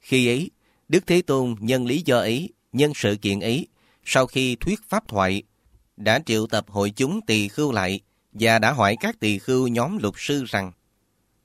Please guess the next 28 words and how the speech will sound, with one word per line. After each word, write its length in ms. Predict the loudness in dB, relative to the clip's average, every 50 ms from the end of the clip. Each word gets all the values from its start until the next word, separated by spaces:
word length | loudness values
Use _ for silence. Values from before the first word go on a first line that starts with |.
| _ _ _ _ _ _ _ _ _ _ _ _ _ _ _ _ -4
"Này 280 | 0 0 0 0 -2 -2
các 220 | -2 -4 -4 -2
tỳ 180 | -4 -4 -4 -4
khưu, 340 | -4 -4 -2 0 0 0 -2 _ _ _ _ _ _ _ _ _ -4
nghe 180 | 0 0 2
nói 200 | 2 2 0 0
các 240 | 0 -2 -4 -2 -2
ngươi 300 | -2 0 0 0 0 -2 -4 -4
nhìn 240 | -2 0 0 0 0
chỗ 220 | -2 0 0 0
này 300 | 2 2 2 2 0 0 -2 -2
chỗ 180 | -2 -2 0
nọ 320 | 0 -2 0 0 -2 -2 -4 _ _ _ _
khi 200 | _ 0 0 0
ngồi 300 | 2 2 2 2 2 0
ở 160 | 0 -2 -2 0
nơi 220 | 0 0 0 0
xóm 280 | -2 -2 -2 -2 -2 -2
nhà, 320 | -4 -4 -4 -4 -6 -10 _ _ _ _ _ _ _ _ _ _ -2
có 120 | 2 2 2
đúng 240 | 4 2 0 0
không 220 | -2 -2 -2 -2 -2 -2
vậy?" 260 | -4 -4 -4 -6 -10 _ _ _ _ _ _ _ _ _ _ _ _ _ _ _ _ _ _ _ _ _ _ _ _ _ _ _ _ _
Bạch 200 | -8 -8 -8 -8 _ _
Thế 200 | -2 -2 -2 -2 0
Tôn, 320 | -2 -2 0 -2 -4 -6 -10 _ _ _ -10
đúng 240 | -2 0 0 0 0 -4
vậy. 280 | -4 -4 -4 -4 -6